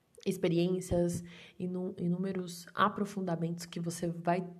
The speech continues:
quando você terminar o livro, você vai falar assim, "Meu, aonde eu este-,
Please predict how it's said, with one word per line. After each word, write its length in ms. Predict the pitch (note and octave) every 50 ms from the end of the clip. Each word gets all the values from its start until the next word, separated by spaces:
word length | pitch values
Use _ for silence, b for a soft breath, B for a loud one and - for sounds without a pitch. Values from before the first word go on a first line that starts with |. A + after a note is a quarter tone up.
| - -
quando 180 | - F#3 F#3 F#3+
você 220 | F#3+ G3 - -
terminar 560 | F3+ - G3 F#3+ F#3+ F#3 F3+ F3+ F3 F#3 G3+
o 140 | G3+ G3 F3+
livro, 340 | E3+ F3 F3+ F3+ F3+ - F3+
você 200 | F#3 F3 - F3+
vai 80 | F3 F3
falar 180 | F3 F3 F3
assim, 260 | F3 F3 - F3 E3+
"Meu, 480 | E3+ E3 E3 E3 E3 E3+ F3+ F#3+ G3+ - B B B B B B B B B B B B _ _ _ _ _ _ _ _ _ -
aonde 420 | E3+ E3 E3+ E3+ F3 F#3 F#3 G#3
eu 60 | G3+ G#3
este-, 440 | G3+ - - - - - - -